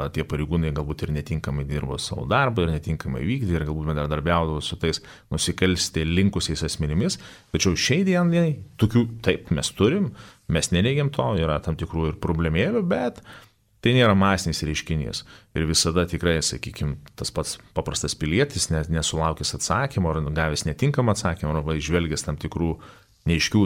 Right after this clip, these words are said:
neskaidrių dalykų, tikrai gali kreiptis į policijos vadovybę, kurie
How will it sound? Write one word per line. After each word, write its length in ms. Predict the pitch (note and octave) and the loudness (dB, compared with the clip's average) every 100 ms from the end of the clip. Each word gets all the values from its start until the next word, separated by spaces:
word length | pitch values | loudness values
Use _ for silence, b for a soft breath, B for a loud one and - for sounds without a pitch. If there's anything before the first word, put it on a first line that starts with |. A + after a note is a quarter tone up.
| E2 | 6
neskaidrių 540 | F2 - E2 D#2 B2+ F2 | 2 2 0 4 4 4
dalykų, 400 | D2+ G#2 C3+ G2 | 2 2 2 0
tikrai 240 | - F2+ F2 | -2 0 2
gali 280 | E2 E2 D2+ | 2 0 -2
kreiptis 460 | E2+ E2 C2+ - C2+ | -2 -2 -2 -4 -6
į 80 | - | -4
policijos 420 | D#2 D#2 - - | -4 -2 -4 -6
vadovybę, 540 | - C#2 D#2+ B2+ G2 - B B B - | -6 -2 -2 0 0 -2 B B B -6
kurie 260 | D2 D2 | -2 -2